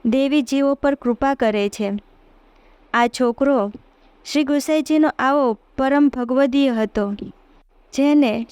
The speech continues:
શ્રી ઠાકોરજીએ કૃપા કરીને સાક્ષાત દર્શન આપે છે. તેથી એની વાર્તાનો પાર નથી, એ ક્યાં સુધી કહે. હવે પછીના ભાગમાં એક અદના ગરીબ બ્રાહ્મણ,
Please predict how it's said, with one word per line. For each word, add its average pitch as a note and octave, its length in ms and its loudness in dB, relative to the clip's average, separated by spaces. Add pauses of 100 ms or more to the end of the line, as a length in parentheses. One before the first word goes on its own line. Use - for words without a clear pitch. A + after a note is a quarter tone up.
શ્રી D4 100 0
ઠાકોરજીએ D4 720 0
કૃપા C4+ 420 -2
કરીને C4+ 640 2 (380)
સાક્ષાત C4 500 -2
દર્શન B3+ 460 0
આપે G#3+ 320 -2
છે. G#3 200 -4 (920)
તેથી D4+ 440 0 (100)
એની C4+ 240 4
વાર્તાનો C4 540 0
પાર B3 320 -2
નથી, G#3 480 -4 (580)
એ C4 200 0
ક્યાં C#4+ 220 2
સુધી B3+ 320 -4
કહે. G#3 480 -4 (720)
હવે C4 300 0
પછીના D#4+ 460 2
ભાગમાં D4 580 0 (160)
એક C#4 300 0
અદના C#4 360 2
ગરીબ C4 300 0
બ્રાહ્મણ, A#3+ 520 0